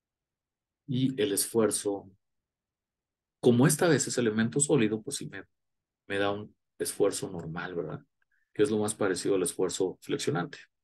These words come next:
Es un esfuerzo flexionante en este caso. Y es un esfuerzo en la dirección de la viga.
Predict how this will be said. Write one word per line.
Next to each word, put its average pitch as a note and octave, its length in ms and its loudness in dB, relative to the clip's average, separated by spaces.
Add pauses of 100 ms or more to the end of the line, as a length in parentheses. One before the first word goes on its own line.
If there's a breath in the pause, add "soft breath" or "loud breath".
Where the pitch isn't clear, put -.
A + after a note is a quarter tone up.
(140)
Es - 200 -10
un G2 100 -8
esfuerzo G#2 420 -2
flexionante E2 480 -10
en - 60 -20
este - 180 -14
caso. - 240 -14 (920)
Y B2 120 4
es C3 100 6
un C#3+ 80 4
esfuerzo C3 360 4
en C3 40 2
la A#2+ 60 4
dirección G2+ 400 2
de A#2+ 80 2
la A#2 100 2
viga. C#3+ 320 2